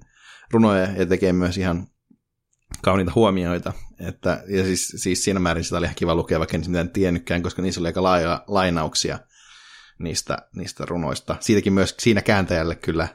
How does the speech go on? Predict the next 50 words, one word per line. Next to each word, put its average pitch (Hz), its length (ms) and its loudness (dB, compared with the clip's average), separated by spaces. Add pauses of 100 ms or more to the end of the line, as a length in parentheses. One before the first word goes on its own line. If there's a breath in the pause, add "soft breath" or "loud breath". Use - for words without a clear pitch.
(160)
tota, - 400 -6 (340 loud breath)
propsit, 101 340 2
kun 101 100 0
on 92 40 0
pitänyt 95 220 2
kääntää 98 380 2
ties 95 260 0
mitä 98 180 4
kaikkea 92 420 2
sinne 85 180 0
väliin, 85 200 0
koska - 200 -6
eihän 82 160 -2
mitään 85 320 0
näistä, 82 340 -4 (240)
ketään 92 240 2
näistä 82 180 -2
runoista 80 300 -4
tietenkään 85 300 -4
ollut 82 140 0
aikaisemmin 87 400 -2
käännetty - 360 -4
suomeksi. - 500 -8 (840 loud breath)
Mutta 107 460 4
tota, 113 640 4 (200)
mä 113 240 2
en 156 60 4
ihan 165 120 4
varma, 165 260 6
vaikka 135 220 0
mä 139 80 4
fiilasin 143 420 4
sitä, 127 180 2
että 120 200 2
olisi 120 180 2
kiva 127 200 2
lukea 123 300 6
niitä 101 160 4
esittelyjä, 98 360 2
niin 92 100 0
mä 95 60 4
en 92 80 4
ehkä 98 180 0
tässä - 300 0
päässyt 92 320 -2
hirveän 98 240 4
syvälle 90 320 2
siihen 85 260 0
Glickin 90 380 0
ajatusmaailmaan. 87 1040 2